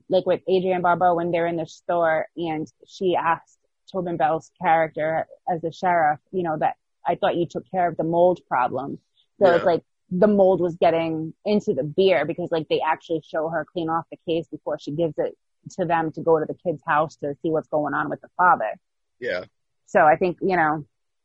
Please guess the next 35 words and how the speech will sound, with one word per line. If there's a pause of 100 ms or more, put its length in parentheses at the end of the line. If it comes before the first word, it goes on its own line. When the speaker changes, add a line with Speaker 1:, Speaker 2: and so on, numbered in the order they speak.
Speaker 1:
in
some
way,
shape,
or
form,
it
somehow
got
into
the
beer
and (2000)
because,
you
know,
he
picks
up
the
can
and
there's
all
the
ooze
and (140)
Speaker 2:
Sure,
sure,
sure.
Speaker 1:
slime
all
over
it, (100)
so.